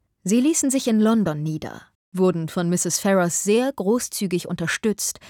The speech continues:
und verkehrten auf denkbar freundschaftlichstem Fuße mit den Dashwoods.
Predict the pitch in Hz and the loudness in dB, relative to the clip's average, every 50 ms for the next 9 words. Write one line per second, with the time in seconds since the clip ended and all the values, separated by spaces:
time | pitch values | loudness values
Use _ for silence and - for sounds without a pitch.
0 | - - - - _ _ _ _ _ _ _ _ - 208 202 - 247 240 - - | -20 -20 -20 -20 _ _ _ _ _ _ _ _ -2 0 0 0 0 -2 -2 -2
1 | 302 359 - - 330 - - 233 - - - 277 311 - _ - 262 240 240 233 | -4 -4 -4 -4 -6 -4 -4 -6 -4 -2 -2 -2 -2 -4 _ -2 0 0 0 -2
2 | - - - - 277 349 - - - 320 277 - - 220 233 240 - - - - | -6 -8 -4 -4 -4 -2 -4 -6 -4 -4 -4 -4 -2 -2 -2 -2 -2 -4 -2 0
3 | 185 180 - - 226 233 - - 202 175 180 - 185 175 165 - 170 156 147 147 | 0 0 -2 -4 -6 -4 -2 0 0 0 2 2 2 2 2 2 0 -2 -2 -2
4 | - - - - - - - - - - - | -4 -6 -8 -10 -16 -14 -8 -6 -4 -4 -4